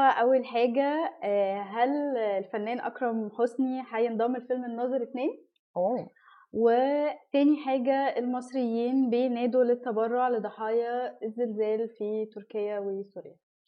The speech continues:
Speaker 2: اوكي، حلو قوي التكاتف ده، يعني حاجة لطيفة، يعني عايزين نعرف تفاصيل أكتر
Speaker 1: آه،
Speaker 2: الحقيقة.
Speaker 1: إن شاء الله
Speaker 2: حلو
Speaker 1: نعرف
Speaker 2: قوي.
Speaker 1: تفاصيل أكتر.
Speaker 2: إن شاء الله.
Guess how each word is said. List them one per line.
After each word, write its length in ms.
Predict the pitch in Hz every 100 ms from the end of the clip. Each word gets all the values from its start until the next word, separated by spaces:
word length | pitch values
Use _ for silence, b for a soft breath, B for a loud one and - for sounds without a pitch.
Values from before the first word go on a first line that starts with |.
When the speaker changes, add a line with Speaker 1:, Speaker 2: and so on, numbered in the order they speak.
| -
Speaker 2:
اوكي، 220 | 170 -
حلو 320 | 165 - 190
قوي 220 | 175 170 185
التكاتف 640 | 175 175 170 185 185 175
ده، 120 | 165 170
يعني 300 | 170 165 165
حاجة 300 | 165 175 175
لطيفة، 440 | 170 170 170 156
يعني 140 | 156
عايزين 220 | 160 165 180
نعرف 180 | 180
تفاصيل 360 | 180 170 170 175
أكتر 300 | 175 - 170
Speaker 1:
آه، 40 |
Speaker 2:
الحقيقة. 400 | 156 190 196 165 - _
Speaker 1:
إن 40 | 202 -
شاء 200 | 180 196
الله 180 | 196
Speaker 2:
حلو 200 | 190 175
Speaker 1:
نعرف 100 | 170 170
Speaker 2:
قوي. 100 | 156
Speaker 1:
تفاصيل 300 | 214 214 214
أكتر. 160 | - - _ _
Speaker 2:
إن 80 | 185 -
شاء 160 | 185 180
الله. 280 | 170 143